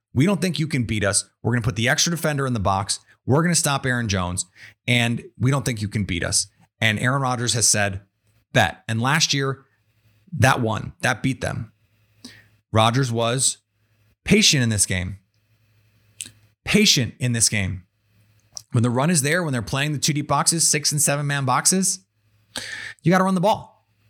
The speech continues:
And then when they get the opportunity to get that single high, take your shot. Hit Lazard on a shot. Hit M V S on a shot. Hit Davante Adams on a shot. When you're hitting those, the game looks so different. So different.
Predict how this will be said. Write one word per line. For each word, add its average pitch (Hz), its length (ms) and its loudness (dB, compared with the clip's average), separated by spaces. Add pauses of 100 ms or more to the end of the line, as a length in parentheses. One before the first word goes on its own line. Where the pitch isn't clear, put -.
(520)
And 143 140 4
then 151 100 2
when 147 120 -2
they 135 120 0
get 165 240 -2
the 170 120 0
opportunity 151 840 -2 (400)
to 131 80 2
get 139 180 0
that 143 160 4
single 127 340 4
high, 107 400 0 (460)
take 185 220 2
your 175 100 0
shot. - 440 0 (100)
Hit - 180 0
Lazard 151 360 0
on 135 100 -2
a 131 40 -4
shot. - 400 -2 (200)
Hit 185 180 2
M 160 160 0
V 151 140 0
S 139 160 0
on 127 120 -2
a 113 40 -2
shot. - 380 -2 (200)
Hit 180 180 2
Davante 165 360 0
Adams 143 280 -2
on 123 100 -2
a 120 40 -4
shot. - 380 -4 (1080)
When 139 180 4
you're 139 140 0
hitting 208 400 0
those, 143 380 0 (360)
the 117 80 0
game 147 360 0
looks 123 220 0
so 151 380 2
different. - 400 -4 (800)
So 180 440 4
different. 156 380 -2